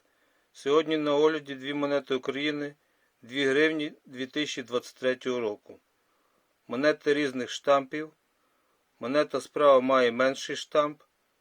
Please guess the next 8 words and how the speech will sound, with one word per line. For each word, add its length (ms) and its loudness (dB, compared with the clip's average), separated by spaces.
але 220 -8
він 300 -6
ширший 580 -4
і 40 -12
більш 280 -12
розтягнутий. 800 -6
Вона 200 0
також 600 -4